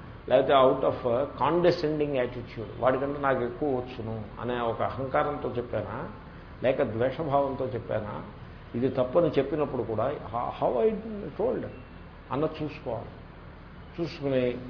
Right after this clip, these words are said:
మనం condescending యాటిట్యూడ్తో చెప్పకూడదు, తర్వాత, ఆ, ద్వేషభావంతో, వ్యతిరేక భావంతో చెప్పకూడదు, కేవలం out of love-ఏ చెప్పాలి.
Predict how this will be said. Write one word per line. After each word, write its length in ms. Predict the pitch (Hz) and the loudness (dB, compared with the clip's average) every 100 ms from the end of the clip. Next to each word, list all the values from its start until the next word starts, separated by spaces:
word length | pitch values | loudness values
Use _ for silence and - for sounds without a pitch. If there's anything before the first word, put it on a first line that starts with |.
| - - - - | -12 -14 -6 0
మనం 180 | 156 | 2
condescending 720 | 143 127 151 165 170 180 180 175 | 4 4 4 4 4 4 4 6
యాటిట్యూడ్తో 640 | 165 170 147 170 160 170 | 4 2 -2 -4 -2 0
చెప్పకూడదు, 720 | 139 139 156 170 170 185 226 - - - - - - | 2 2 4 6 6 4 2 -2 -12 -14 -16 -14 0
తర్వాత, 380 | 139 147 151 139 123 113 107 107 113 - - - - | 8 8 8 8 8 8 4 -4 -8 -12 -14 -14 -6
ఆ, 540 | 113 117 113 110 110 101 | 0 4 4 4 2 4
ద్వేషభావంతో, 920 | 135 170 175 147 156 147 139 139 151 | 6 6 4 6 4 4 2 0 2
వ్యతిరేక 400 | 147 151 160 151 | 2 4 6 4
భావంతో 540 | 123 135 135 131 135 | 4 2 2 -2 -4
చెప్పకూడదు, 760 | 123 113 127 123 101 - - 110 | -4 -2 -2 -4 -4 -8 -6 -2
కేవలం 480 | 127 151 165 165 143 | 2 4 6 6 4
out 120 | 139 | 2
of 220 | 113 110 | 2 2
love-ఏ 200 | 120 147 | 4 4
చెప్పాలి. 380 | 143 113 110 | 4 0 -4